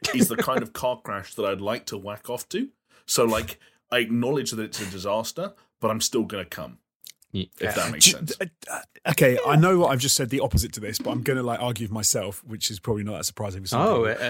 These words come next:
Speaker 3: But I'm
Speaker 2: super
Speaker 3: gonna,
Speaker 2: show first?
Speaker 3: I'm gonna say that there is a possibility, though, that especially with film, less so of T V, he could be forced to streamline and, like, and, um, smooth out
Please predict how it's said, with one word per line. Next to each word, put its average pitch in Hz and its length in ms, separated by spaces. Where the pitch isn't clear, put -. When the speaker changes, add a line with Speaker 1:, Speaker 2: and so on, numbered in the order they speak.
Speaker 3:
But 139 80
I'm 135 60
Speaker 2:
super 156 180
Speaker 3:
gonna, 151 80
Speaker 2:
show 143 140
first? 147 440
Speaker 3:
I'm 131 80
gonna 139 240
say 131 300
that 107 280
there 131 240
is 156 120
a 156 40
possibility, 135 640
though, 90 260
that 117 220
especially 165 400
with 135 180
film, 143 580
less 147 200
so 123 120
of 110 100
T 110 180
V, 104 280
he 123 180
could 147 280
be 139 120
forced 104 760
to 113 200
streamline 123 960
and, 120 160
like, 117 160
and, 107 300
um, 104 380
smooth 127 640
out 117 360